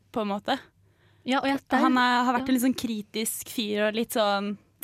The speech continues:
Speaker 2: Men nå begynner jeg å lure på om er alt det kritiske han gjør bare for å få oppmerksomhet da, siden han
Speaker 1: Nei.
Speaker 2: er med på det her for å få oppmerksomhet.
Speaker 1: <laughs> Det rakner for deg liksom, hele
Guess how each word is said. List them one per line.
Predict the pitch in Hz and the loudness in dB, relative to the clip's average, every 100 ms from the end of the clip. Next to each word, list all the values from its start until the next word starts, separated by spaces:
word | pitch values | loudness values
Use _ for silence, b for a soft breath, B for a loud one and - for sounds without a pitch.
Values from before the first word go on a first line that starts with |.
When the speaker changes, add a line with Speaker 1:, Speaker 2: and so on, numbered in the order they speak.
| - b b b | -18 b b b
Speaker 2:
Men | b | b
nå | 226 | 0
begynner | 262 269 | 0 2
jeg | 226 | 2
å | |
lure | 226 - | 0 0
på | 202 | 0
om | 202 | 0
er | - 214 196 | -2 -2 -2
alt | 180 | -4
det | - 185 | -4 -6
kritiske | 180 175 190 | -6 -6 -4
han | 185 | -2
gjør | 185 180 | 0 -2
bare | 190 180 | -4 -4
for | 185 | -6
å | 180 | -6
få | 180 | -6
oppmerksomhet | 180 - - 233 | -6 -8 -8 -2
da, | 302 | -2
siden | - 214 | -2 0
han | 226 | 2
Speaker 1:
Nei. | 202 | 2
Speaker 2:
er | |
med | 180 | 2
på | 196 | 2
det | 196 | 2
her | 180 | 4
for | 190 | 2
å | |
få | 196 | 0
oppmerksomhet. | 185 180 - 202 - | -2 -6 -4 -4 0
Speaker 1:
<laughs> | 240 | 2
Det | 269 | 2
rakner | 294 - 240 220 | 2 -2 -4 -2
for | 226 | 0
deg | 214 214 | 0 0
liksom, | - 311 | 0 2
hele | 311 254 220 220 | 4 4 2 2